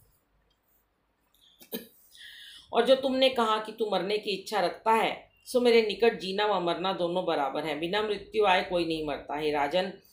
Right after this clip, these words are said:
परमेश्वर का प्रकाश मेरे, तुम्हारे और सब जीवों के तन में एक सा है,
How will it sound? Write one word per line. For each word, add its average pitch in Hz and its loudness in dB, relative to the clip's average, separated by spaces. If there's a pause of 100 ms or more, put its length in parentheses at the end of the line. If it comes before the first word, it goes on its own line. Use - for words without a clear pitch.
(220)
परमेश्वर 233 4
का 247 2
प्रकाश 196 0
मेरे, 190 -2
तुम्हारे 180 -4
और 180 -4
सब 175 -6
जीवों 165 -6
के 180 -8
तन 160 -8
में 165 -2
एक 160 -4
सा 165 -8
है, 131 -4